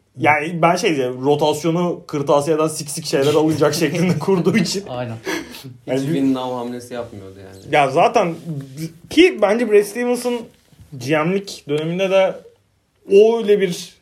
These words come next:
Speaker 1: yöneticiliğiyle çalışmanın şeyini görüyoruz. Hani etkilerini görüyoruz. Ya-, geldiğinden beri çok net işte Derek White, Malcolm Brogdon tarzı.
Speaker 3: O geldiğinden beri ilk turdan topçu seçmedik galiba zaten.
Speaker 1: Tabii o Horford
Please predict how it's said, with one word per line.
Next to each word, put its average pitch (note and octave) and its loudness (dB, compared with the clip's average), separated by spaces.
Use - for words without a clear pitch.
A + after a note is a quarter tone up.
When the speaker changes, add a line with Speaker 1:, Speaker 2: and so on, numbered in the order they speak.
Speaker 1:
yöneticiliğiyle E3 -4
çalışmanın E3+ -6
şeyini D#3+ -4
görüyoruz. D#3+ 0
Hani G#2+ -12
etkilerini C#3+ -4
görüyoruz. C#3 -2
Ya-, C3 0
geldiğinden C3 -2
beri B2 -6
çok C3 -10
net A#2+ -8
işte G#2 -8
Derek A2+ -6
White, A2+ -6
Malcolm A2+ -10
Brogdon A#2 -4
tarzı. G#2+ -8
Speaker 3:
O B2+ -14
geldiğinden A#2+ -8
beri C3 -8
ilk B2+ -16
turdan B2+ -12
topçu A2+ -20
seçmedik G#2 -18
galiba G2+ -16
zaten. G2+ -16
Speaker 1:
Tabii D3 2
o B2+ 0
Horford D3 2